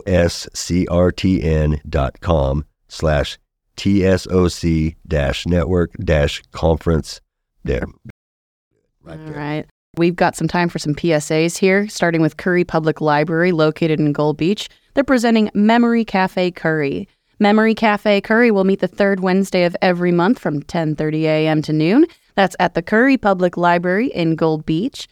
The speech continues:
Speaker 2: To register for this program, they ask that you email memorycafe at c p lib dot net or give them a call at five four one, two four seven, seven two four six.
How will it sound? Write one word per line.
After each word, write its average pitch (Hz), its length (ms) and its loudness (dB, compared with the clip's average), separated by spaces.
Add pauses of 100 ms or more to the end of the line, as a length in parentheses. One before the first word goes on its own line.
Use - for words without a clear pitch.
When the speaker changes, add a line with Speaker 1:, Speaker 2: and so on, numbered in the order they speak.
(280)
Speaker 2:
To 226 100 -2
register 233 400 0
for 220 120 0
this 202 120 2
program, 190 420 0
they 202 120 2
ask 254 160 -2
that 262 140 -2
you 202 180 -2
email 185 380 0
memorycafe 165 1300 0
at - 260 -4
c 185 460 -6
p 175 340 -2
lib 165 340 -2 (140)
dot 143 220 -2
net 165 400 -2 (260)
or 180 100 0
give 165 200 2
them 147 100 2
a 151 60 2
call 156 320 2
at - 80 -10
five 160 260 -2
four 165 320 0
one, 151 320 0 (300)
two 320 180 2
four 165 220 2
seven, 151 520 0
seven 185 400 2
two 139 240 -2
four 135 300 -4
six. - 500 -6